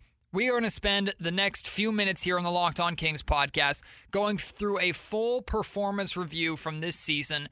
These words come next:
for head coach Dave Yeager. Let me start by saying this. It's gonna be a two-parter.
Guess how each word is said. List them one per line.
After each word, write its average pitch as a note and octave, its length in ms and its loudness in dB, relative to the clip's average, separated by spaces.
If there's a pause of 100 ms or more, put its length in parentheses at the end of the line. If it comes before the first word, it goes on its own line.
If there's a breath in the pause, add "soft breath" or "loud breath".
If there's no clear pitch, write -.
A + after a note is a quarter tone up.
(220 loud breath)
for F3 180 -2
head D#3 280 0
coach C#3+ 420 -2 (160)
Dave C#3 340 2
Yeager. B2 400 0 (340 loud breath)
Let G#3 160 0
me B3 100 2
start G#3+ 340 2
by G3 140 2
saying F3+ 480 2
this. C3+ 380 2 (120 loud breath)
It's - 140 0
gonna A3 180 2
be A#3+ 120 0
a - 20 2
two-parter. E3 540 2